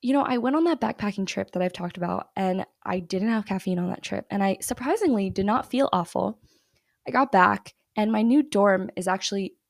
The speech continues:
pretty far from a lot of the coffee shops that I used to go to. And so, you know, just because of that, I haven't been going as much.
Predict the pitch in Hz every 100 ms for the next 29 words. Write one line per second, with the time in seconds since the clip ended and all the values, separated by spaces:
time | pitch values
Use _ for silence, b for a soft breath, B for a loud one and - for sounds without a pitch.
0 | _ 190 - _ - - 370 254 - -
1 | 190 180 180 196 175 175 175 175 175 180
2 | 185 185 - 175 175 180 - 190 185 190
3 | 180 180 180 175 B B B B B 208
4 | 185 170 190 180 - _ _ _ _ _
5 | _ _ - 190 - 196 233 190 185 170
6 | 170 175 - 180 175 180 175 185 226 196
7 | - - - - -